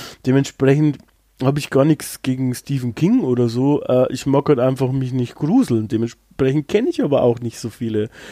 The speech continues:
Sachen von ihm. Und mich hat's trotzdem so gehuckt. Und jetzt stelle ich mir dich vor, oder eigentlich wahrscheinlich fast alle anderen, ähm, Leser vom Dunklen Turm,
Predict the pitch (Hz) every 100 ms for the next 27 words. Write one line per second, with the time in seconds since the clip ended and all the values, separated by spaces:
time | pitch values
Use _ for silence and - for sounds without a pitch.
0 | - - - 107 107 104 101 - - _
1 | - 117 - 123 127 139 - - - 127
2 | 135 151 175 151 - 151 180 - - 254
3 | - 196 156 131 220 - - - 160 160
4 | 165 - 170 190 180 160 160 151 - _
5 | - 277 - - 120 127 175 247 _ _
6 | _ - 147 143 143 - _ - 127 147
7 | 139 139 139 139 143 - - 143 - -
8 | 139 143 120 214 143 101 92 - - 95
9 | 92 95 - - - - - 107 135 143
10 | 123 117 135 131 143 - 147 156